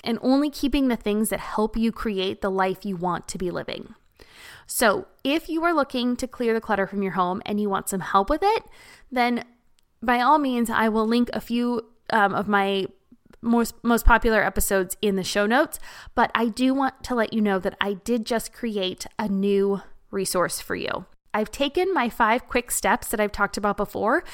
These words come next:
and I've turned them into a five-part email series, and it's called The Quick Way to Declutter and Organize Your Home.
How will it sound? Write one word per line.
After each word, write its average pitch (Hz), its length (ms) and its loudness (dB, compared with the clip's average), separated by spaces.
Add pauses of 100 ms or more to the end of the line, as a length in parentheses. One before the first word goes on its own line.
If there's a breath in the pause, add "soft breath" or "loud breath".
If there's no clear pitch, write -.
(200 loud breath)
and 240 140 0
I've 240 120 0
turned 320 340 -2
them 311 200 -4
into 254 240 2
a 226 80 0
five-part 208 580 0
email 226 300 4
series, 170 480 -4
and 226 140 -2
it's 214 120 -4
called 220 260 0
The 240 40 0
Quick - 320 -4
Way 262 160 2
to 233 100 -6
Declutter 208 480 0
and 214 120 -2
Organize 190 420 -2
Your 175 120 -6
Home. - 340 -6